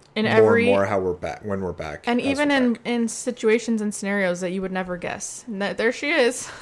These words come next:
Speaker 1: <laughs> So this was probably one of the most beautiful experiences. So this was another, like, three A M experience that we, you know, bright and early, we got to go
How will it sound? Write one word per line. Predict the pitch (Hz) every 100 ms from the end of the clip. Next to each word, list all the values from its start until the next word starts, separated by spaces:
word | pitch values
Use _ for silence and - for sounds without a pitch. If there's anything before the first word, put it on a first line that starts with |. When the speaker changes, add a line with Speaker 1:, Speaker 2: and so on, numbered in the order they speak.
| -
Speaker 1:
<laughs> | - - - - - - - - -
So | - 233 214 190
this | 214 247
was | 370 320
probably | 262 226 220 220 208 202 - - - -
one | 214 233
of | 233
the | 208
most | 190 185
beautiful | 196 208 214 202 180 160 156 180 -
experiences. | 196 190 - 180 170 170 - 180 180
So | - 196 190
this | 196 202
was | 226
another, | 226 202 190 190
like, | 170 165
three | - 190 220 233
A | 202
M | 190
experience | 190 - 190 190 190 196 - - - - - - _ _ -
that | 190 202 190 196
we, | 202 196 196 196 196 -
you | 196
know, | 185 180
bright | 185 185 190
and | 190
early, | 185 190 185 190
we | 196 202
got | 190 175 -
to | 196
go | 185 185 190 190 196